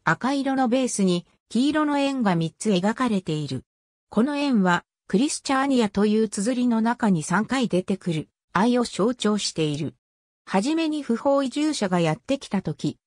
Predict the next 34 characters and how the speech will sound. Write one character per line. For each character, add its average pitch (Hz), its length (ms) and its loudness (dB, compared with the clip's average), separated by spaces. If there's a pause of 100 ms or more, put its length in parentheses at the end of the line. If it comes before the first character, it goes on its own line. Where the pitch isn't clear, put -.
(120)
赤 294 280 -4
と 214 140 -2
黄 240 260 -2
色 262 180 0
の 254 140 0
ペ 240 140 0
ン 220 80 -2
キ 220 180 0
を 196 80 0
大 214 280 -2
量 269 220 0
に 254 140 2
見 240 140 2
つ - 100 -10
け 294 120 0
た 247 140 0
ら 220 80 2
し 285 240 -2
い 254 60 -4
と 190 100 0
い 170 240 2
う 165 60 -6 (220)
話 233 460 0
か 233 140 -2
ら、 185 200 0 (220)
こ - 140 0
の 262 140 2
二 240 160 4
色 269 260 -2
が 170 120 0
選 151 220 0
ば 214 140 0
れ 185 100 0
た。 135 240 -8